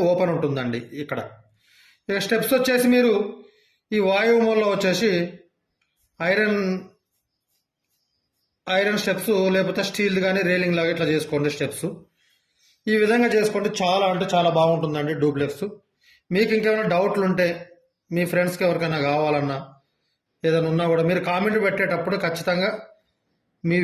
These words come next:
విలేజ్ యాడ్ చేయండి. ప్లస్ పోతే మీరు నాతో మాట్లాడాలనుకుంటే మీ ఫోన్ నెంబర్ యాడ్ చేస్తే నేను ఫ్రీగా ఉన్న టైంలో నేనే కాల్ చేసి మాట్లాడతానండి. ఓకే, థ్యాంక్ యూ. వీడియో లైక్ చేసి షేర్ చేయండి,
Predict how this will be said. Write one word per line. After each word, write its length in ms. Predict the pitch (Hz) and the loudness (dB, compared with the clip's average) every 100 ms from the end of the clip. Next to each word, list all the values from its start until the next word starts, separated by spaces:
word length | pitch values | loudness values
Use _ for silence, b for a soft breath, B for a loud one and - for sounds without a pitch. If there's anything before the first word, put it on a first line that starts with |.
| 165 | 2
విలేజ్ 320 | 180 220 220 180 | 2 2 2 0
యాడ్ 220 | 160 165 | -2 0
చేయండి. 380 | 165 165 165 165 190 - _ _ _ _ | 2 2 2 0 -4 -10 _ _ _ _
ప్లస్ 160 | 170 170 165 | -4 -2 -2
పోతే 260 | 170 202 175 165 165 | -2 0 0 -2 -4
మీరు 260 | 165 175 170 | -2 0 0
నాతో 240 | 170 165 | -2 -2
మాట్లాడాలనుకుంటే 760 | 165 156 165 170 170 156 156 165 | -2 -2 -4 -2 -2 -2 -2 -2
మీ 140 | 160 151 | -2 -2
ఫోన్ 180 | 151 165 | -2 -2
నెంబర్ 220 | 170 160 | -2 -2
యాడ్ 120 | 147 147 | 0 2
చేస్తే 240 | 147 143 | 0 0
నేను 160 | 170 156 | -4 -2
ఫ్రీగా 220 | 151 156 | -2 -2
ఉన్న 140 | 147 139 | -2 -2
టైంలో 240 | 139 139 170 B B B - | -4 -2 -4 B B B -6
నేనే 200 | 160 196 | -2 -2
కాల్ 220 | 170 156 147 | -2 -2 -2
చేసి 140 | 156 | -2
మాట్లాడతానండి. 680 | 151 139 135 127 123 123 127 196 b b b b b b b _ | -4 -4 -4 -4 -4 -4 -6 -8 b b b b b b b _
ఓకే, 240 | 156 165 165 | -2 0 0
థ్యాంక్ 260 | 156 143 139 | -2 -2 0
యూ. 60 | 180 151 | 0 2
వీడియో 220 | 170 180 | 2 2
లైక్ 240 | 151 151 147 | 0 0 -2
చేసి 240 | 156 156 180 | -2 -2 -6
షేర్ 320 | - 160 156 143 | -4 -4 -2 0
చేయండి, 360 | 139 135 139 | -2 -2 -4